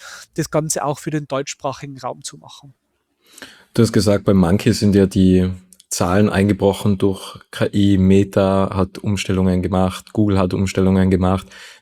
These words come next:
Speaker 2: Wie geht's der Claudia damit, mit ihrer Reichweite? Weil sie hat ja auf Instagram viel Reichweite, sie hat auf YouTube viel Reichweite. Da hab ich mir jetzt grad so die Frage gestellt, wie ist das auch mit K I? Weil im Endeffekt kann ja jeder in dem Bereich Face Yoga jetzt einfach,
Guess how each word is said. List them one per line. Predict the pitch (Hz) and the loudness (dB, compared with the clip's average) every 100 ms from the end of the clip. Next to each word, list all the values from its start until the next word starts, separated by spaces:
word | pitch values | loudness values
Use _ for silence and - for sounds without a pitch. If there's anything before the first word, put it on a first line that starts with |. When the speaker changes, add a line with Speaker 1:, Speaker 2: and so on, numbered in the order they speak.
| - | -2
Speaker 2:
Wie | 113 | 0
geht's | 113 | 2
der | - 113 | 0 0
Claudia | 101 98 139 | 2 2 2
damit, | 139 135 135 | 2 0 0
mit | 107 | 0
ihrer | 98 113 123 | 0 0 0
Reichweite? | 120 131 139 135 131 | 0 0 -4 -6 -2
Weil | 110 | -2
sie | 95 107 | 2 2
hat | 101 | 4
ja | 104 | 2
auf | 98 | 2
Instagram | - 123 113 113 110 | -6 -4 0 0 0
viel | 101 107 | 0 0
Reichweite, | 101 101 101 98 101 | 2 2 0 -2 -2
sie | 104 | -2
hat | 98 | -2
auf | 95 | 0
YouTube | 110 113 95 | -2 -2 -6
viel | - | -2
Reichweite. | 101 98 95 101 101 104 - - - - _ | 0 0 0 -2 0 -4 -6 -20 -20 -20 _
Da | - 107 135 131 | -2 0 2 2
hab | 113 | 2
ich | 117 | 2
mir | 120 | 2
jetzt | 98 - | 0 0
grad | 107 | -2
so | - 107 104 101 | 0 0 0 -2
die | - | -6
Frage | 98 95 104 110 | -6 -2 -2 -4
gestellt, | 101 - 104 | -6 -4 -2
wie | 107 | -2
ist | 110 | -4
das | 101 | -4
auch | 98 92 | -6 -6
mit | 95 | -12
K | - 92 | -10 -2
I? | 113 156 151 | -2 -2 -4
Weil | 104 98 | 0 2
im | 101 | 4
Endeffekt | 98 113 110 101 - | 2 0 -2 -8 -8
kann | 107 | -4
ja | 104 101 98 - - _ _ | 0 0 0 -6 -20 _ _
jeder | - 104 117 120 | -4 2 4 4
in | 107 | 2
dem | 101 | 0
Bereich | 98 95 92 | 0 2 0
Face | - - 107 113 | 0 -2 0 0
Yoga | - 98 98 | 0 0 2
jetzt | 95 - | 0 -2
einfach, | 101 98 - | -4 -4 -6